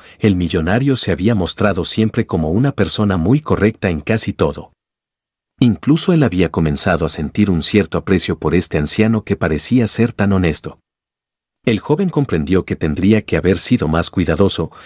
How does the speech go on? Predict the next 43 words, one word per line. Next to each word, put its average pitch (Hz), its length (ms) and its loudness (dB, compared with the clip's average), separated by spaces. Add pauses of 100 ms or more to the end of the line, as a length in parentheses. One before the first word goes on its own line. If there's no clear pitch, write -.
(120)
que - 120 2
había 135 340 -2
algo 135 220 0
de 107 100 -2
cierto 131 420 0
en 110 80 2
el 76 140 -2
dicho - 320 -2
de 101 120 0
que 87 120 -2
la 76 100 0
gente 104 320 0
honrada 90 440 0
nunca 107 420 -2
se 87 200 -2
hace 90 240 -2
rica. 82 420 -4 (880)
Se - 200 2
vio 143 200 -2
forzado 98 420 -2
a 80 40 0
admitir 80 440 -2
que - 140 -6
carecía 85 480 0
de 87 100 -2
sentido 82 500 0
comercial 78 540 -2
y, 80 160 -8 (220)
probablemente, 90 840 0 (220)
esta 151 300 2
era 147 200 0
la 123 140 0
razón 113 400 0
por 113 180 0
la 95 120 0
que - 100 -4
había 95 260 0
caído 95 400 0
en 95 80 0
la 78 120 -4
trampa 110 380 -2
del 98 140 -4
anciano. 85 540 -4